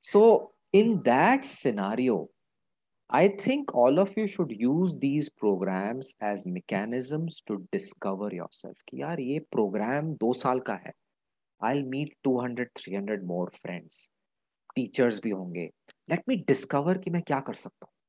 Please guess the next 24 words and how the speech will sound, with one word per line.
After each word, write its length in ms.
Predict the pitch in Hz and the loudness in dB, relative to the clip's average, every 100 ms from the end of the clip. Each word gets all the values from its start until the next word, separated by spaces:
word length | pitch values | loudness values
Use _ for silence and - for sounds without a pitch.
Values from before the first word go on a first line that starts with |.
| _ _ _ _ _ _ _ _ _ 147 | _ _ _ _ _ _ _ _ _ 2
And 280 | 175 196 196 | 2 6 6
take 180 | 202 240 | 8 6
a 120 | 180 | 4
decision 400 | 143 165 - 226 226 | 2 0 -2 -2 -2
which 280 | 151 156 | -4 -4
I'm 160 | 175 175 | -4 -2
excited 520 | 120 - 113 117 139 | -4 -4 -2 0 -2
about, 260 | 95 82 87 | -2 -4 -6
कि 60 | 143 | -6
चलो 180 | 165 185 | -2 -2
ठीक 220 | 185 185 | -2 -2
है, 60 | 170 | 0
आज 240 | 147 147 | 0 -2
मेरे 120 | 147 135 | -6 -6
को 200 | 151 143 | -6 -6
मार्केटिंग 560 | 113 98 - 117 117 113 | -4 -4 -4 -8 -8 -8
में 80 | |
अच्छा 280 | 92 - - | -10 -12 -14
लग 100 | - - | -16 -18
रहा 180 | - | -14
है, 60 | 120 | -10
I'm 140 | 123 | -10
excited 520 | - - 110 104 104 - | -10 -8 -8 -4 -6 -6
कि 300 | 113 113 | -10 -10